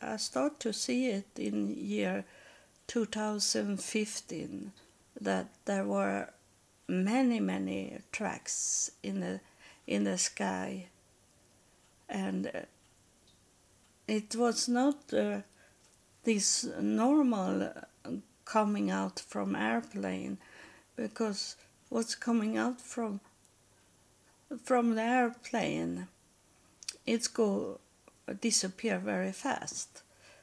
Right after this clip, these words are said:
But this, uh, we have trails now when I sit there recording, and, uh, and they go, go slowly away.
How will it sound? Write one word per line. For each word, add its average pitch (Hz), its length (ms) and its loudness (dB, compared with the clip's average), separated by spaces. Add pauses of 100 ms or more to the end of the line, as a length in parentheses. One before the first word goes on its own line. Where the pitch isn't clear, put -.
(180)
But 226 200 2
this, 277 380 6
uh, 190 320 4 (840)
we 247 160 4
have 254 360 4
trails 190 720 0 (140)
now 208 560 0 (140)
when 208 280 -2
I 202 100 -2
sit 190 280 -4
there 196 160 -2
recording, 196 680 -4 (800)
and, 220 300 -2 (140)
uh, - 120 -4 (140)
and 220 200 -2
they 226 320 2 (960)
go, 240 360 6 (1300)
go 226 440 4 (160)
slowly 226 1200 2
away. 185 680 -4